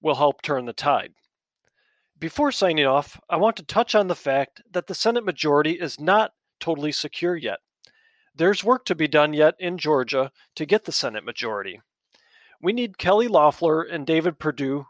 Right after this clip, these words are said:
reelected. There's a small part we all can play,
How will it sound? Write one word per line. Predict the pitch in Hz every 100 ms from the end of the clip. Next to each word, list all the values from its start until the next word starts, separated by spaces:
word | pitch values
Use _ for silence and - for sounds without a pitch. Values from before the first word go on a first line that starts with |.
| _
reelected. | 135 123 123 - - 98 _ _ _ _ _ _ _ _ _
There's | - 190 208
a | 196
small | - 226 247
part | - 160 175
we | 156
all | 156 165
can | - 180
play, | - 120 123